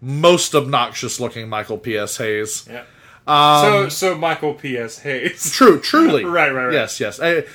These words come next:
Speaker 1: a regular looking. Michael P S Hayes on
Speaker 2: <laughs> A regular
Speaker 1: <laughs>
Speaker 2: looking
Speaker 1: Michael
Speaker 2: Michael
Speaker 1: P S Hayes
Speaker 2: P S
Speaker 1: on a Thursday.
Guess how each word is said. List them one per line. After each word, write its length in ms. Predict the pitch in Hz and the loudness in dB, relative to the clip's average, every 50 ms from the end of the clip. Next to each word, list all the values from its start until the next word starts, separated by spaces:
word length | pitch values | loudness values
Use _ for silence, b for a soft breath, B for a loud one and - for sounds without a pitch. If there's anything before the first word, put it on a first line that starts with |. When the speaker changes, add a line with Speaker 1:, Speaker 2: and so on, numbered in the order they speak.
| b b b b _ _ _ - 170 | b b b b _ _ _ 0 2
Speaker 1:
a 80 | 170 156 | 2 2
regular 520 | 135 151 170 160 135 135 120 110 110 107 | 6 4 4 4 4 0 -4 -4 -6 -6
looking. 340 | 113 117 117 135 120 127 135 | -6 -4 -2 -2 -2 -2 4
Michael 320 | 180 208 240 233 262 254 | 6 6 6 6 2 -2
P 160 | - 233 233 233 | 0 2 2 2
S 160 | 226 - - | 2 2 2
Hayes 320 | 202 196 190 190 190 - 185 | 2 4 6 6 4 2 0
on 500 | - - 170 165 165 175 175 175 175 202 | -6 -2 0 2 2 4 4 4 4 2
Speaker 2:
<laughs> 120 | 180 208 | 2 2
A 120 | 233 233 208 | 2 2 2
regular 720 | - 190 208 208 180 180 165 - - - 262 320 294 - - - - | 0 4 6 6 6 4 -2 -8 0 2 4 4 4 4 4 4 6
Speaker 1:
<laughs> 240 | - - - - 156 | 8 8 6 6 2
Speaker 2:
looking 560 | 262 311 311 - - - 262 240 240 233 - B B B B B B B | 4 4 4 4 4 2 2 2 2 0 -6 B B B B B B B
Speaker 1:
Michael 80 | 240 | 4
Speaker 2:
Michael 400 | 247 214 202 269 - - 302 277 | 8 10 10 10 10 10 8 6
Speaker 1:
P 180 | 220 196 262 240 | 8 8 8 8
S 200 | 226 220 214 214 | 8 8 8 8
Hayes 260 | 214 202 190 190 156 | 8 10 10 8 8
Speaker 2:
P 40 | 220 | 4
S 80 | - - | 4 6
Speaker 1:
on 440 | 180 180 185 185 185 190 180 185 | 6 8 8 10 8 8 6 4
a 280 | 196 175 160 160 160 147 | -2 0 2 4 4 4
Thursday. 840 | 147 - - 147 135 127 127 120 110 - - 113 98 90 90 90 | 4 2 2 2 2 4 2 -2 -4 -8 -8 -8 -8 -8 -8 -10